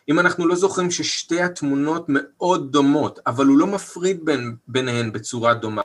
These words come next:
ברורה, אז אנחנו נצא מכל העניין הזה נורא מבולבלים. אז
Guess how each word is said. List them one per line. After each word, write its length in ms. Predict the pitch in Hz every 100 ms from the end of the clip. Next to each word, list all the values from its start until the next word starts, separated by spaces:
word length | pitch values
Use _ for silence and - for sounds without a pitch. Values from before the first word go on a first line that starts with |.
| -
ברורה, 520 | 117 120 123 113 98 104 - _ _ - - -
אז 140 | 139 139
אנחנו 320 | 170 175 180
נצא 340 | 151 135 -
מכל 340 | 208 190 - 190
העניין 340 | 196 196 208
הזה 200 | 196 160
נורא 260 | 160 143 151
מבולבלים. 680 | 151 127 123 113 101 90 - _ _ - - _ _ -
אז 400 | 120 113 -